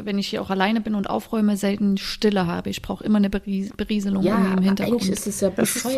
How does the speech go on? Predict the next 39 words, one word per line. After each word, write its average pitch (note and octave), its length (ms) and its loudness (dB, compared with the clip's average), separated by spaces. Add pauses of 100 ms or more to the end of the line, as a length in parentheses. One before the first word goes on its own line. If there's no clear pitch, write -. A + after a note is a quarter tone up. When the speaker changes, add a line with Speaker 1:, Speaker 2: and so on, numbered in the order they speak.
Speaker 3:
voll B3+ 80 4
blöd. G#3+ 260 8
Speaker 2:
dass G3 140 6
man G3 160 8
nicht A3+ 160 0
mal G#3 100 8
die F3 120 -2
Stille B3 360 2
aushalten D#3 460 -4
kann. E3+ 260 -2 (140)
Speaker 1:
Ja. G3+ 140 4
Speaker 2:
Und - 120 -2
immer C#4+ 280 6
eine B3+ 140 6
Berieselung A3 540 2
oder F3 240 4
immer C4 220 4
Musik G#3+ 500 0
oder - 180 0
immer A#3 320 0
irgendwie G3+ 440 0
was, F3+ 260 -4 (240)
nur B3 140 10
damit A#3 260 6
man F#3+ 160 4
denkt, G#3 460 2 (100)
man F#3+ 160 2
ist F#3 140 -4
nicht E3+ 120 -4
alleine. D#3 460 -4 (160)
Oder D3+ 320 -6
wir, E3 400 -8
oder D#3 140 -2
Speaker 1:
Ja. A3 140 0 (120)
Speaker 3:
Und A#3+ 160 6
vor C4+ 160 6
allem, B3 200 6
Speaker 2:
Ja. A3 40 2
Speaker 3:
also G#3 200 4